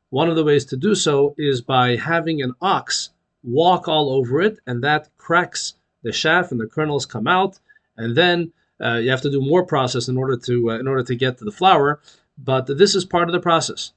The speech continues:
While you are doing the threshing, one should not muzzle the ox. The ox sees the food, and it is, um, it, it, you know, not allowing the ox to eat the food that it is working with, that is abuse.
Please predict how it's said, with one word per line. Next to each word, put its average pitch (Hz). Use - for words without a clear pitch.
While 170
you 170
are 143
doing 139
the 107
threshing, 151
one 123
should 117
not 147
muzzle 127
the 107
ox. -
The 110
ox 143
sees 185
the 143
food, 190
and 131
it 127
is, 123
um, 107
it, 131
it, 123
you 131
know, 110
not 147
allowing 151
the 123
ox 147
to 123
eat 170
the 110
food 175
that 127
it 123
is 107
working 156
with, 220
that 131
is 120
abuse. 98